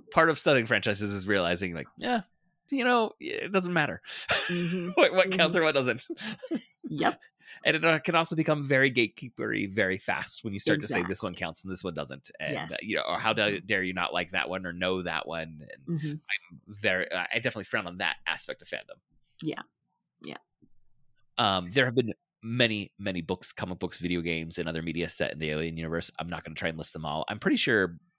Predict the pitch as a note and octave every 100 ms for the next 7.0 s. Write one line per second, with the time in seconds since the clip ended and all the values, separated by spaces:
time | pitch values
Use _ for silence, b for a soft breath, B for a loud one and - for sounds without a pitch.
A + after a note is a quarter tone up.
0 | _ - - B2 - B2 A#2 D#3+ E3+ D3
1 | C#3+ C3+ C3+ C3+ C3+ B2+ C3 - A2 A#2
2 | - B2 A#2+ A#2+ B2+ A#2 A#2+ B2 B2 G2+
3 | A#2+ C3+ A#2+ - B B B B B B
4 | B B B B - A3 G#3+ G#3+ G#3 G#3
5 | G3+ - A3+ - D#3+ D3+ - A#3+ A3 F#3+
6 | D#3+ C3+ D#3 F3+ G3 F#3+ G3+ G3 G3 F#3+